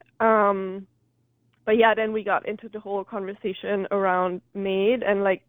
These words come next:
I think the important thing to mention is that I never brought it up myself. I just said that I feel hopeless because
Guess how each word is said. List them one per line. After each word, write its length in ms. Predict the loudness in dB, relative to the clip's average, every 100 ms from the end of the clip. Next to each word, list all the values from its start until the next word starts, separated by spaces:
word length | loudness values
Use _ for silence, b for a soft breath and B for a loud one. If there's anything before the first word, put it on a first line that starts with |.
| _ _ _ _ -2
I 60 |
think 220 | 0 0 0
the 120 | -2
important 480 | 0 2 2 2 0
thing 160 | -2
to 120 | -2
mention 340 | -4 -4 -4 -6
is 100 | -2
that 160 | 2 2 6
I 240 | 6 6
never 280 | 4 2 2
brought 280 | 4 4 4
it 100 | 0
up 140 | 0
myself. 520 | -2 -4 -6 -4 -4 -2
I 120 | -2
just 180 | -2 -4 2
said 200 | 4 4
that 220 | 2 2 -2 -4
I 120 | -4
feel 240 | -4 -6
hopeless 540 | 0 -2 0 0 0 -2
because 280 | -10 -14 -14